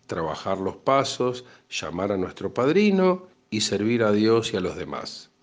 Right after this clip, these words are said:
Estas sencillas acciones son las que hacen posible que tengamos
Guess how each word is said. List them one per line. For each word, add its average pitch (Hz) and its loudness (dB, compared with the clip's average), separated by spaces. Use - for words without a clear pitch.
Estas 175 0
sencillas 127 0
acciones 131 2
son 135 2
las 139 -2
que 110 0
hacen 110 0
posible 110 0
que 120 -4
tengamos 95 -2